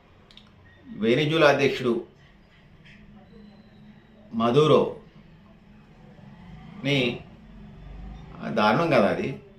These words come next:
అటాక్ చేసి బేడీలేసి ఒక పిక్ పాకెటర్ లాగా,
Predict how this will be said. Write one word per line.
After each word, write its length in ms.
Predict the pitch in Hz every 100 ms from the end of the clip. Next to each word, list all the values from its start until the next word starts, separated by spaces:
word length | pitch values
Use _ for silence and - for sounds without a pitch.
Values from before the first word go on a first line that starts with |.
| - - - - - - - - - -
అటాక్ 400 | 82 135 143 123
చేసి 800 | 131 127 175 151 143 120 104 87
బేడీలేసి 680 | 120 143 139 135 131 160 147
ఒక 500 | 127 110 107 98 92
పిక్ 220 | 104 101
పాకెటర్ 360 | 135 135 123 104
లాగా, 460 | 110 104 110 117